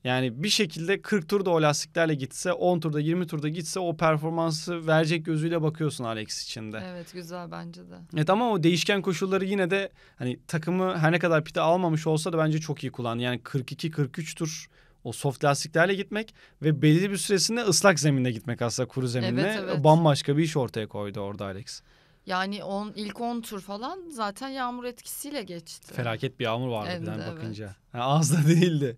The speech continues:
Speaker 2: Evet, evet.
Speaker 1: Ya Albon o yüzden, e, şu an aslında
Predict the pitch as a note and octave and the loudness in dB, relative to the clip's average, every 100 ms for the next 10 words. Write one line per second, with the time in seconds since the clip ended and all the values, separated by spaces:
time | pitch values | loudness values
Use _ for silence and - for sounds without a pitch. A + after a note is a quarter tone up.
0 | F3 F3 F3 E3+ - F3+ F3 E3+ - B2 | -8 -10 -10 -12 -14 -16 -16 -16 -6 0
1 | B2 D#3 E3+ G3 G3+ F#3 A3 A3+ - _ | 4 4 4 2 0 0 0 -2 -6 _
2 | _ _ B2 B2 B2 - F3+ G3 F#3+ F#3 | _ _ 0 2 2 2 2 4 4 2
3 | - G3+ G#3+ A3 | 0 -2 -2 -2